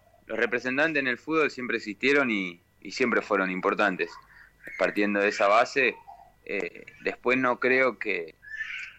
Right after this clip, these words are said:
que por ahí, a ver, como me decías vos, puede ser muy bueno, y yo creo que el que es muy bueno, eh, a la larga, eh, más allá del representante, se termina destacando. El tema es,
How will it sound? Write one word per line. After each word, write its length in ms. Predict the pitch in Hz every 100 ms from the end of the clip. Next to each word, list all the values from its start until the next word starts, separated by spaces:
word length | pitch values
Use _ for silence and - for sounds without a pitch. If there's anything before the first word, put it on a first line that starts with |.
| -
que 100 | 87
por 220 | 101 95
ahí, 240 | 92 107
a 80 | 107
ver, 280 | 104 101 92
como 180 | 98 95
me 120 | 95
decías 180 | 98 101
vos, 140 | 101
puede 180 | 101 98
ser 180 | 98 107
muy 160 | 110 107
bueno, 360 | 113 120 123
y 40 | 98
yo 120 | 110
creo 240 | 123 120
que 120 | 98
el 100 | 92
que 140 | 92 107
es 60 |
muy 360 | 113 110 117 113
bueno, 560 | 110 120 135 131 101 - _ _ _ -
eh, 340 | 82 92 - _
a 100 | 95
la 140 | 95 101
larga, 600 | 120 120 113 107 95 - _ _ _ _
eh, 300 | - 87 87
más 240 | 95 98 101
allá 220 | - 117
del 120 | 113
representante, 1080 | 104 98 98 98 98 113 120 113 113 90 - _ -
se 160 | - 101
termina 440 | 101 110 113 110
destacando. 800 | 101 - 104 104 139 117 95 90 _ -
El 180 | 95 95
tema 460 | 135 156 139 120
es, 320 | 120 123 -